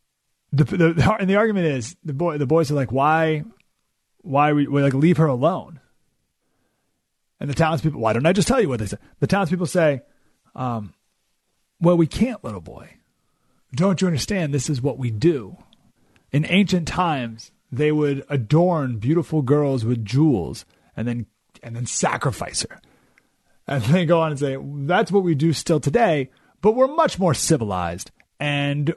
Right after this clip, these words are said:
we just do it in magazines now and on the internet." And the boy's like, "Well, isn't it, like, the same thing?" And they're like, "No, it's totally different." And then they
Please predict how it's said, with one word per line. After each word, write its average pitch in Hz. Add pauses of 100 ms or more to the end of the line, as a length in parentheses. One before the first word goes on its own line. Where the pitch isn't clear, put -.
we 220
just 185
do 160
it 143
in 135
magazines 107
now 80 (360)
and 123
on 113
the 101
internet." 85 (2250)
And 151
the 170
boy's 170
like, 165
"Well, 190
isn't 208
it, 254
like, 208
the -
same 233
thing?" 262
And 285
they're 294
like, 302
"No, 339
it's 220
totally 269
different." 101
And 117
then 123
they 113